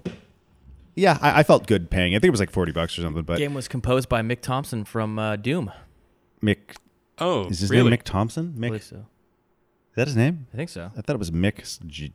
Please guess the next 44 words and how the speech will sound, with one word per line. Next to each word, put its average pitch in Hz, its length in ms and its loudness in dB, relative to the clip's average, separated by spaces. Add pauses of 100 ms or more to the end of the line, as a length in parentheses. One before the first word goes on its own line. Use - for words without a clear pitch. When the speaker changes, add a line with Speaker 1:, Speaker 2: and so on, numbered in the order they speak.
Speaker 2:
something 90 300 -2
else. 73 340 -6 (120)
Speaker 3:
Jagger? 120 400 -10 (120)
Speaker 2:
Mick 95 120 -4
Speaker 1:
Mick, - 40 -20
Speaker 2:
Jagger? 113 400 4
Speaker 1:
Mick, 127 160 0
Speaker 2:
Uh, 90 260 2 (180)
Speaker 1:
Mick 123 140 0
Speaker 2:
Mick 113 140 0
Speaker 1:
Ja-, - 80 -20
Speaker 2:
Gordon. 113 320 8
Speaker 1:
Mick 131 180 -2
Speaker 2:
Yeah, 92 140 2
Speaker 1:
Jagger? 139 160 2
Speaker 2:
Mick, 120 80 6
Speaker 3:
Oh, - 40 2
it 135 40 2 (120)
Speaker 2:
it's 151 80 6
Speaker 3:
is 135 60 2
Speaker 2:
Mick 131 160 8
Speaker 3:
Mick - 40 -2
Gordon. 107 140 -2
Speaker 2:
Gordon. 95 300 6
Speaker 3:
Did 67 80 -12
I - 80 -20
say - 60 -20 (100)
Speaker 1:
McDonald's. 113 440 0
Speaker 3:
Thompson? 131 260 -6
Speaker 2:
You 120 60 -4
said 131 220 2
Thompson. 110 400 4
I'm 82 100 0
like, 87 160 -2
"Mick 160 180 -4
Thompson, 151 420 0
huh? 120 240 -2 (380)
Is 98 80 -10
that 139 160 6
a, 131 60 8
is 101 160 2
that 139 120 8
a 143 80 2
politician?" 143 600 2